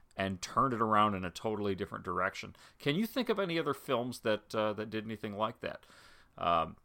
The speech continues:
feel free to send us an email at videojunkyardpodcast at gmail dot com. Uh, and, you know, tell us what you think. You can also find us on Facebook under our Facebook groups or the main Facebook page, both of which are Video Junkyard Podcast,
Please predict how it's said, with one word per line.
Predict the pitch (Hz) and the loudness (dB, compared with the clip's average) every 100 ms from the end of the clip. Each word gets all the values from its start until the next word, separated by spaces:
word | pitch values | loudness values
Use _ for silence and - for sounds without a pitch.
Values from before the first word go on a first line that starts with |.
| - | -6
feel | 147 | -4
free | 143 147 | -2 0
to | 113 | 0
send | - 135 | 2 0
us | 123 120 | 0 -4
an | 101 | -4
email | 120 120 120 127 | -4 0 2 2
at | 98 95 | 2 0
videojunkyardpodcast | 110 104 98 104 - 92 - 101 98 - 107 - | -2 -2 -4 -8 -6 -6 2 2 2 -2 -4 -6
at | 104 95 | -12 -8
gmail | 107 101 95 90 | -6 -4 -4 0
dot | 95 - - | -2 -2 -2
com. | 101 123 175 _ _ - - _ - | -2 -2 -4 _ _ -20 -20 _ 0
Uh, | 92 90 90 90 - | 6 8 8 6 0
and, | 101 90 95 | -2 -2 -2
you | - | -6
know, | 104 | -4
tell | - 123 | 2 2
us | 120 - | 2 -2
what | 113 110 | -4 -4
you | |
think. | - 123 | -4 -4
You | 113 | -2
can | 104 | 0
also | 107 104 | 0 0
find | - 113 | 2 4
us | 113 107 | 4 0
on | |
Facebook | 104 127 131 - 156 143 | 2 4 4 4 4 6
under | 107 98 | 6 6
our | 101 | 6
Facebook | - 120 - 127 110 | 2 -2 2 0 2
groups | 113 131 - - - | 0 0 -2 -14 -12
or | - 123 139 | 4 8 8
the | |
main | 120 123 | 8 4
Facebook | 113 113 - 110 | 4 0 0 0
page, | 104 110 90 | 0 0 2
both | 101 | 2
of | 101 | 2
which | 98 101 | -4 -4
are | |
Video | 90 98 90 | -2 -2 -2
Junkyard | 85 98 - | -4 -4 4
Podcast, | 120 120 - 117 | 6 6 4 0